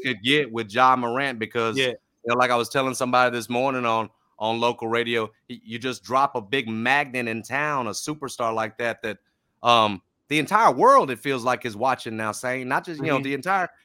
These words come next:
Speaker 2: not, not just Memphis,
Speaker 1: Yeah.
Speaker 2: um, the, the attention level, the fact he, he's, he's changing culture in Memphis in much the way that Penny Hardaway did at one time. And you just wonder,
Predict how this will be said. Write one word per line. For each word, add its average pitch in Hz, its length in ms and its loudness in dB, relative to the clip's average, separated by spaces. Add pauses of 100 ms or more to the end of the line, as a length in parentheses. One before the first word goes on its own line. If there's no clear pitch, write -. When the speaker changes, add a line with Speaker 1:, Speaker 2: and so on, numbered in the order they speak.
Speaker 2:
not, 165 200 -4
not 196 160 -4
just 135 180 -6
Memphis, 123 560 -6 (280)
Speaker 1:
Yeah. 120 200 6
Speaker 2:
um, 104 200 -4 (500)
the, 131 180 -4
the 131 200 0
attention 151 580 -4
level, 104 440 -2 (320)
the 120 100 -2
fact 165 360 2
he, 165 180 -6
he's, 147 360 -8 (520)
he's 156 200 -6
changing 196 600 -2
culture 175 580 -2
in 135 160 -2
Memphis 147 460 -6
in 127 100 -2
much 147 320 0
the 139 100 -2
way 135 500 -2 (280)
that 135 160 -2
Penny 156 200 0
Hardaway 143 440 2
did 127 220 0
at 120 100 -6
one 127 240 -2
time. 123 400 -2 (200)
And 117 100 -4
you 123 80 -4
just 123 160 -4
wonder, 131 340 -2